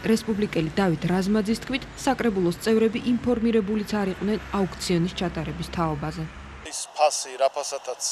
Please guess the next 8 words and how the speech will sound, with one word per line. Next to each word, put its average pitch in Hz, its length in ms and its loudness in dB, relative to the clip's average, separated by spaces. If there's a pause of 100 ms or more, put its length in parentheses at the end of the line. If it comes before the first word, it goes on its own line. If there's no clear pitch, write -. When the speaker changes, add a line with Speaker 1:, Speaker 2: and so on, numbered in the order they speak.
(120)
Speaker 2:
ე, 123 140 -16 (180)
გაიყიდა, 131 600 -4
ა, - 880 -8 (240)
ეს 127 180 -4 (460)
თვითონ 135 360 -10
პროექტი, 147 480 -8
ეს 160 240 -8
იყო 175 220 -6